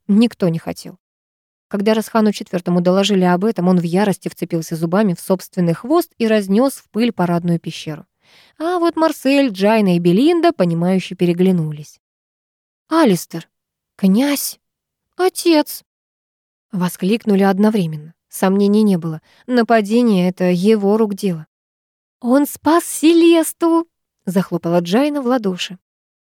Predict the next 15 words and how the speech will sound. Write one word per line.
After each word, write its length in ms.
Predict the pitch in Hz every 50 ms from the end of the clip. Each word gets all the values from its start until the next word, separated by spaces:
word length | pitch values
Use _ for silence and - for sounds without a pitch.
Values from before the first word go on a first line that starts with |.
| _ _ _ _ _ _ _ -
«Нет, 460 | 349 349 339 330 311 311 302 - -
он 180 | 240 254 277 294
её 340 | 277 269 302 254 240 247
похитил», — 800 | 233 - 269 262 - - - 214 196 180 - - 196 190 190 - _ _ _ _ _ _
со 220 | - - - 190
вздохом 560 | 175 165 165 170 185 247 302 311 - 330 311 294
резюмировал 560 | 214 170 170 170 170 170 180 180 175 175 170
профессор. 580 | - - 180 - - 165 156 - - 165 - _ _ _ _ _ _ _ _ _ _ _ _ _ _ _
«Похоже, 420 | - 196 185 - 214 208 202 214 220
отец 340 | 220 - - 277 262 -
всерьёз 500 | - - - 262 262 254 247 233 214 -
настроен 440 | - 214 214 - - 226 220 220 220
жениться 440 | 208 220 220 226 247 269 - - 214
на 160 | 202 202 196
ней», — 280 | 190 190 190 185 -